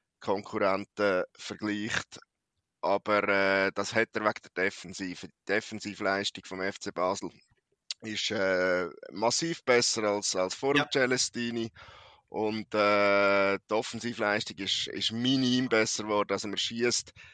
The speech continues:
Speaker 1: glaub, irgendwie eins Komma zwei, zwei, drei Goal pro Match und vorher hat man irgendwie eins Komma eins sieben geschossen. Also das ist, sind Nuancen, oder?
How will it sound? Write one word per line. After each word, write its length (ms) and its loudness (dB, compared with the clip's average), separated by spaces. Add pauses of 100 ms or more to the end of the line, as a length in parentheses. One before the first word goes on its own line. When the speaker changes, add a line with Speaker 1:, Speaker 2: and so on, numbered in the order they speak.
(280)
Speaker 1:
glaub, 180 -4
irgendwie 280 2
eins 340 8
Komma 260 2
zwei, 340 2 (120)
zwei, 320 6
drei 300 2
Goal 360 0
pro 160 -2
Match 400 -2
und 140 -10
vorher 280 0
hat 60 -2
man 120 -2
irgendwie 180 -4
eins 280 0
Komma 300 0
eins 240 -2
sieben 320 -4
geschossen. 440 -2
Also 200 -6
das 220 -8
ist, 180 -6
sind 180 -8
Nuancen, 720 0
oder? 220 0